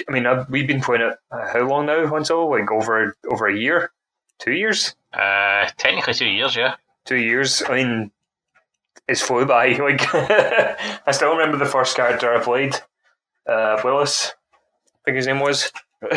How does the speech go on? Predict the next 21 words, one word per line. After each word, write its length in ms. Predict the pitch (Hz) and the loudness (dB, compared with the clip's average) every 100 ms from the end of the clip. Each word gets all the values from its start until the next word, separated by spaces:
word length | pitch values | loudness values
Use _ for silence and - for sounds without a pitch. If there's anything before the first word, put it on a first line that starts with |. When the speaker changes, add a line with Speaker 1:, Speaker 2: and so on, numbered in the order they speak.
| 185 | 0
Speaker 3:
Willis? 580 | 165 156 214 - - - - - | 2 2 4 2 0 -4 -6 -2
Speaker 1:
Willis, 420 | 120 180 - - | 0 2 0 0
yeah. 340 | 147 170 170 - _ _ _ _ | 2 2 0 -6 _ _ _ _
Willis. 340 | 120 123 131 - | -2 0 0 0
He 80 | 127 | 0
was 100 | 120 | 0
an, 240 | 120 127 | 0 0
he 80 | 131 | 0
was 120 | 120 | 0
a 60 | 123 | 0
fighter, 500 | - 143 156 - - - _ _ _ _ _ _ | 2 2 2 0 -4 -16 _ _ _ _ _ _
and, 220 | 131 117 | 0 2
um, 540 | 117 113 113 113 104 101 | 2 2 2 0 -4 -6
Speaker 3:
What 160 | - - | -6 -6
you 80 | 143 | -6
talking 260 | 113 - | -8 -10
about? 180 | 95 82 - - - | -10 -12 -12 -6 -2
Speaker 1:
we 60 | 131 | 2
had, 340 | 135 127 113 147 | 4 2 0 -4
we 100 | 139 | 0
had, 220 | 139 151 | 2 4